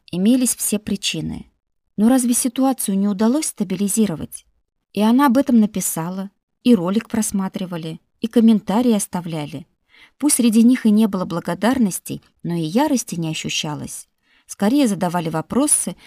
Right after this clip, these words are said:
на которые Нека отвечала, и потому казалось, что все под контролем. «Надо было в каютах блокировать», мрачно произнес Кахрай и почесал руку.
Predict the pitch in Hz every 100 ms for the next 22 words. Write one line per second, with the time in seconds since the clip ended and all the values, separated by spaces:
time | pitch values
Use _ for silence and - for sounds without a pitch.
0 | - 220 - 180 175 170 180 226 - 170
1 | 143 147 - 170 165 160 _ _ _ -
2 | - - 190 180 - 175 220 269 233 160
3 | - - - - - 247 247 202 - 180
4 | - 147 143 147 - _ _ _ _ _
5 | _ _ _ _ _ _ - 151 151 147
6 | 139 151 151 - 156 160 170 156 151 143
7 | 156 - 135 - - - - _ _ _
8 | _ _ _ - 214 285 220 180 175 165
9 | 160 151 - 151 - 214 240 - _ -
10 | 226 220 - 175 - 185 151 139 - 156